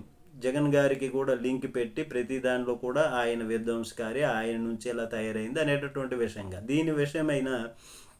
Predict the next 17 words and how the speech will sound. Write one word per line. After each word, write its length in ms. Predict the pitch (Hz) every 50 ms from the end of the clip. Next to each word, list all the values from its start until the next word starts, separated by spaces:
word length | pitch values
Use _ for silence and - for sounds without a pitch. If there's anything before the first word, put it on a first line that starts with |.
| - - - - - - - - -
ఆ, 200 | 127 127 127 123
నెటిజన్లు 800 | 120 123 131 139 135 151 143 156 151 151 143 127 113 113 117 135 143 - - - - - - _ - - - - - _ _ - - - -
తిడతారనుకున్నారు. 1200 | 143 147 165 160 - 170 156 151 143 127 117 107 - 104 98 95 92 92 - - - - _ - 147
ఒక 380 | 143 139 139 131 123 120 117 110
బాబు 340 | 110 123 139 143 139 135
గారు 180 | 131 131 120 117
ఒక 120 | 113 107
ట్వీట్ 360 | 110 - - 151 151 147 147 -
పెట్టారు, 480 | 117 104 - 95 95 95 - - 131
ఆ 40 | 131
నెటిజన్లే 600 | 123 123 135 135 147 147 165 165 160 160 170 175
బాబు 340 | 156 131 135 143 143 143 143
గారికి 260 | 139 135 135 135 156
ఇప్పుడు 160 | 143 123 107
షాక్ 300 | - - 120 113 113 110
ఇచ్చారు. 340 | 104 95 - - 98 104 113
ఏదది, 640 | 123 135 143 143 139 139 135 127 127 131 131 131 123